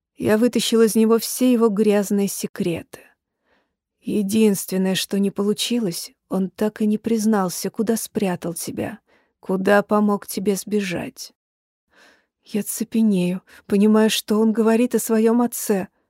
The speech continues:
Игнат уничтожил его.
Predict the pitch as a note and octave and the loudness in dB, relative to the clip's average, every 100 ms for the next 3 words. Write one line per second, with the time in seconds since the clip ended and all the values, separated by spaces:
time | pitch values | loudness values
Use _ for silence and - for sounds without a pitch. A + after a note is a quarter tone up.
0 | _ _ _ G3 F#3+ G3 G#3 A3+ - - | _ _ _ -6 0 2 2 -2 -8 -20
1 | _ _ _ _ G3+ G#3+ A3 - - G3+ | _ _ _ _ -2 -2 -2 -8 -4 -2
2 | E3+ F3 E3 F3 E3+ E3 | -2 -2 -4 -4 -6 -8